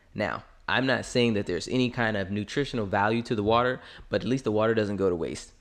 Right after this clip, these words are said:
<laughs> right? Let's see, full circle. That's what we wanna see here. All right, so this week's episode is gonna be a little different. I'm gonna do a restaurant review, and before you say anything,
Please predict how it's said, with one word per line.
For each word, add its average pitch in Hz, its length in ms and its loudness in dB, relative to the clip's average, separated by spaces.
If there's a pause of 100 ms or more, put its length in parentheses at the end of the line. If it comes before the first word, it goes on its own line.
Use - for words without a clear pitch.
<laughs> - 200 -8
right? 170 420 6
Let's 127 260 4
see, 117 220 0
full 127 260 0
circle. 92 320 2
That's 98 200 -2
what 113 80 -2
we 107 100 -4
wanna 101 180 -2
see 92 160 -8
here. 87 280 -4 (600)
All 98 140 -2
right, 67 320 -4 (300)
so 110 340 4 (540)
this 175 300 2 (140)
week's 139 460 -2
episode 101 440 -2
is 101 120 -4
gonna 110 160 0
be 107 100 0
a 107 60 2
little 120 220 4
different. 107 400 0 (1000)
I'm 107 100 0
gonna 123 140 6
do 139 160 6
a 135 40 6
restaurant 131 460 6
review, 95 360 -4 (260)
and 98 260 -2
before 117 340 -4
you 185 120 -2
say - 180 -4
anything, 117 520 4